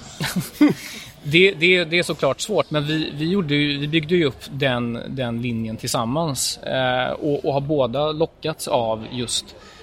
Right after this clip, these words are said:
direkthet. Det tror jag är, jag tror att offentligt samtal behöver det.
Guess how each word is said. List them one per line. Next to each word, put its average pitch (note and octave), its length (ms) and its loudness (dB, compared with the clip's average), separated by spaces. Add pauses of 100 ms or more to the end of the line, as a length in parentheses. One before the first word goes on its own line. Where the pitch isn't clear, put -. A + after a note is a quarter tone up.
(120)
direkthet. - 680 -4 (880)
Det D3 100 -4
tror - 180 0
jag C3 200 8
är, A#2 360 -2 (300)
jag - 100 -4
tror F3+ 120 0
att D#3 100 -2
offentligt C3+ 320 -4
samtal A#2+ 460 -2 (200)
behöver A#2+ 440 -2
det. - 160 -6